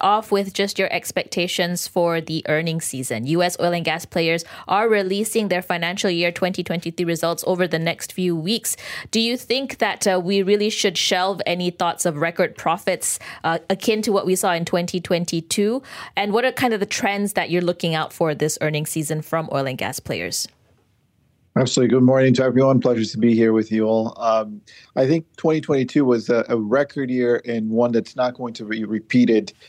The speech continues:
Speaker 2: in twenty twenty-three, and likely not in twenty twenty-four either.
Speaker 1: Hmm.
Speaker 2: Uh, we've already seen some profit warnings from ExxonMobil, um, essentially showing that, uh, oil, uh, oil pr-, profits have come down. Natural gas is actually balancing it out a little bit.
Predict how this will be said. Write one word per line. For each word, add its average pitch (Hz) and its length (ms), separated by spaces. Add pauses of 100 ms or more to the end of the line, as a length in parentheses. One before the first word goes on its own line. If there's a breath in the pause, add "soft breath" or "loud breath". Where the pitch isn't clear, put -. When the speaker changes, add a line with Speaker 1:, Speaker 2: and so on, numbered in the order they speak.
(160 soft breath)
Speaker 2:
in 117 120
twenty 123 220
twenty-three, 127 560
and 117 220
likely 139 400
not 123 220
in 113 100
twenty 120 220
twenty-four 110 500
either. 104 480
Speaker 1:
Hmm. - 340
Speaker 2:
Uh, 117 240
we've 110 220
already 123 340
seen 123 360
some 110 180
profit 131 400
warnings 120 420
from 110 200
ExxonMobil, 147 800 (320 soft breath)
um, 110 340
essentially 143 680
showing 127 540
that, 113 220 (120)
uh, 113 240 (160)
oil, 135 500 (560)
uh, 107 380 (180)
oil 147 300
pr-, - 300
profits 117 460
have - 140
come 110 240
down. 107 320 (160)
Natural 123 380
gas 123 420
is 113 100
actually 113 360
balancing 123 580
it 113 120
out 113 160
a 113 40
little 107 220
bit. 110 260